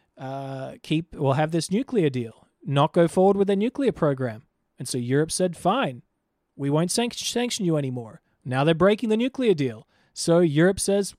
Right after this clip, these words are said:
"We're gonna sanction you again." To which Iran says, "Watch out,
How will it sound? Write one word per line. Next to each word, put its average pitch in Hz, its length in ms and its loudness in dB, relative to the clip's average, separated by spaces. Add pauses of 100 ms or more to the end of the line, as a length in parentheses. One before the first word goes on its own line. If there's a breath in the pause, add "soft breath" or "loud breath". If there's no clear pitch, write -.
"We're 131 120 -8
gonna 165 200 2
sanction 240 400 -2
you 220 140 -2
again." 123 340 -6 (300)
To 147 80 0
which 160 200 2
Iran 180 320 4
says, 180 460 2 (220 soft breath)
"Watch 165 360 4
out, 165 300 2